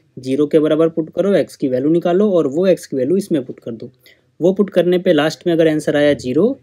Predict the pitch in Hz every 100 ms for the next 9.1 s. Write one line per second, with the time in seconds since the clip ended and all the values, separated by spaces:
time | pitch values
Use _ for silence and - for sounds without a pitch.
0 | _ _ _ 135 135 143 123 123 - 123
1 | 120 180 254 _ - 127 127 127 185 185
2 | 165 214 285 _ _ - 185 127 120 117
3 | - _ _ - 165 165 147 139 127 117
4 | 113 - _ _ _ _ 196 190 _ _
5 | _ _ _ _ _ _ _ _ _ _
6 | _ - _ _ _ _ _ _ _ _
7 | _ _ _ _ _ _ _ _ _ _
8 | _ - _ - 160 151 156 151 156 151
9 | 160